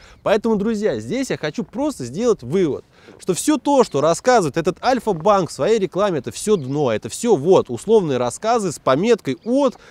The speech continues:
с галочками, со звёздочками. Они привлекают известных людей для того, чтобы у нас появлялось такое мнение на подсознательном уровне, что это добрый банк, известный банк, хороший банк. Вот хороший совет Альфа-банку. Вы когда писали эту рекламу,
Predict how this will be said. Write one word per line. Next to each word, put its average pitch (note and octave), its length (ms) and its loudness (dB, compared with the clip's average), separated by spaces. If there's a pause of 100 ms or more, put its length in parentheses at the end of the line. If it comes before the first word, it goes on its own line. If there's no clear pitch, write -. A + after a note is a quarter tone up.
с - 140 -8
галочками, G3 720 4
со B2 180 0
звёздочками. D#3 720 0
Они G#3+ 160 -4
привлекают G#3+ 560 -4
известных G3 500 -4
людей G3+ 300 -6
для D#3+ 140 -4
того, E3 260 -2
чтобы C3+ 240 -8
у D3 60 -6
нас G#3+ 220 -6 (480)
появлялось G3 340 2
такое G#3 300 0
мнение G3 320 2
на D#3 100 0
подсознательном D#3+ 760 -2
уровне, G#3 340 -2
что - 160 -2
это A3 140 -4
добрый G3 440 2
банк, C#3 460 0
известный D#3+ 520 -2
банк, C3 300 -2
хороший D3 540 -2
банк. G#2+ 300 -6 (280)
Вот B2 140 -4
хороший F3 400 2
совет G3 360 0 (240)
Альфа-банку. C#3 640 0
Вы F#3 80 0
когда F3 220 2
писали F3+ 380 -2
эту C3+ 120 -4
рекламу, G#3+ 460 -4